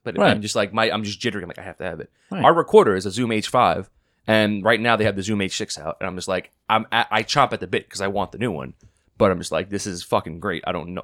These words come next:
Speaker 1: need to
Speaker 2: Yeah,
Speaker 1: fucking
Speaker 2: for
Speaker 1: go out."
Speaker 2: what you do. It's
Speaker 1: Yeah,
Speaker 2: not
Speaker 1: I don't need to go out and spend another three, four, and five hundred dollars for a fucking different recorder.
Speaker 2: No.
Speaker 1: Black
Speaker 2: If you win the
Speaker 1: Friday's
Speaker 2: lotto, fuck it.
Speaker 1: Black Friday is coming,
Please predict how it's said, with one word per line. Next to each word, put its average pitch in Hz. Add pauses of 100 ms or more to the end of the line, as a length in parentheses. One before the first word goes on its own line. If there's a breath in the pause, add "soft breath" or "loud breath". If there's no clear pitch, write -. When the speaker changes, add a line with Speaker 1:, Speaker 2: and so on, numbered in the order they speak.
Speaker 1:
need 95
to -
Speaker 2:
Yeah, 254
Speaker 1:
fucking 87
Speaker 2:
for -
Speaker 1:
go 85
out." -
Speaker 2:
what -
you 117
do. 87
It's 120
Speaker 1:
Yeah, 113
Speaker 2:
not 117
Speaker 1:
I -
don't 131
need 131
to 120
go 110
out 113
and 104
spend 101
another 95
three, 104
four, 95
and 92
five 92
hundred 87
dollars 82
for -
a 80
fucking 78
different -
recorder. -
Speaker 2:
No. 190 (320)
Speaker 1:
Black 117
Speaker 2:
If -
you 147
win 139
the 104
Speaker 1:
Friday's 101 (320)
Speaker 2:
lotto, 294
fuck -
it. 82 (180)
Speaker 1:
Black 131
Friday 113
is 139
coming, 180